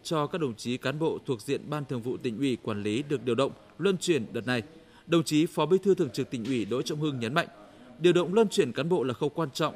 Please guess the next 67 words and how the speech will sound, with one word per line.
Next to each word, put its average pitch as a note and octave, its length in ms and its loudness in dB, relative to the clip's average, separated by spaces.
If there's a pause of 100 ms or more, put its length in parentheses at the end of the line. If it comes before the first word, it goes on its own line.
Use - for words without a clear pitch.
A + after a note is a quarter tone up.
trong C#3+ 180 -6
công C#3 140 -4
tác F3+ 200 -6
cán D3 140 -4
bộ D#3+ 100 -2
của A#2 160 -4
Đảng, A2+ 220 -2 (300)
được D3+ 240 2
các G3+ 160 0
cấp A3+ 180 -2
ủy D#3 260 2
trong D#3+ 160 -4
tỉnh C3 280 -2
thực A#2+ 140 -6
hiện B2+ 160 -2
thường A2 180 -4
xuyên. D#3+ 260 2 (520)
Việc E3+ 220 4
điều E3+ 140 2
động E3 260 0
luân G#3 140 4
chuyển E3+ 200 0
lần A#2 160 -2
này C3 160 2 (240)
nhằm D#3 200 -2
đáp G3+ 140 -2
ứng E3 160 -2
yêu G3+ 160 4
cầu, D3+ 200 0
nhiệm A#2+ 180 -4
vụ B2+ 120 -2
chính C#3 220 -6
trị E3+ 300 -6
của C#3+ 140 0
các F3+ 160 -4
địa D3+ 100 -2
phương, D#3 220 0 (140)
đơn C#3 140 0
vị. C3+ 180 0 (500)
Đồng F3+ 160 2
thời, F#3 200 4
đây F#3+ 140 2
cũng G#3 180 0
là F3 100 2
sự D3+ 120 -4
đánh D#3+ 140 -2
giá D3 260 0
của E3 160 -2
Ban D3 240 0
Thường C3 140 -2
vụ B2+ 120 -2
Tỉnh A2+ 180 -6
ủy C3+ 160 2 (200)
đối D3+ 120 2
với D3+ 220 4
cá D3 160 -2
nhân D#3 260 -2
các F#3+ 140 -4
đồng C3 140 0
chí B2 160 -6
cán D3 200 -4
bộ E3+ 200 -2
được B2+ 120 -2
điều A#2+ 120 0
động C3 200 -2
luân D3 140 2
chuyển. C#3 200 2